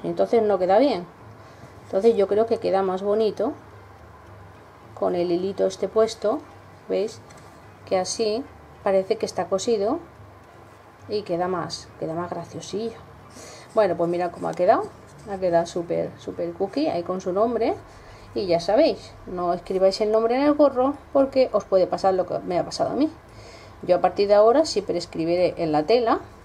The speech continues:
y después se lo pego así y ya está. Y así además queda como un letrerito y queda muy gracioso.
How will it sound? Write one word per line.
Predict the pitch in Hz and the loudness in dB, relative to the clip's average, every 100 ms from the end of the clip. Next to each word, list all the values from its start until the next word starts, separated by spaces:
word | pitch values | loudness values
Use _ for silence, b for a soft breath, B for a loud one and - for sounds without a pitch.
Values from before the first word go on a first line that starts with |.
| - - - | -20 -20 -8
y | 226 | 0
después | 220 220 285 320 - - - - | 0 2 4 4 2 -12 -20 -6
se | 208 | 2
lo | 190 | 2
pego | 180 185 | 4 4
así | 214 294 311 370 | 4 2 -2 -4
y | 196 | -10
ya | - | -10
está. | - - - - - - - - 185 | -12 -16 -20 -20 -20 -20 -20 -14 -2
Y | |
así | 170 170 | -2 2
además | 170 175 190 | 2 2 2
queda | 196 202 | 4 2
como | 190 185 | 2 0
un | 185 | 2
letrerito | 190 185 196 269 220 269 403 - - - - - - - | 2 2 0 0 2 2 0 -10 -20 -20 -20 -20 -18 -6
y | 226 | 0
queda | 202 190 | 2 2
muy | 175 | 0
gracioso. | 170 170 - - 285 | -2 -4 -6 -4 -6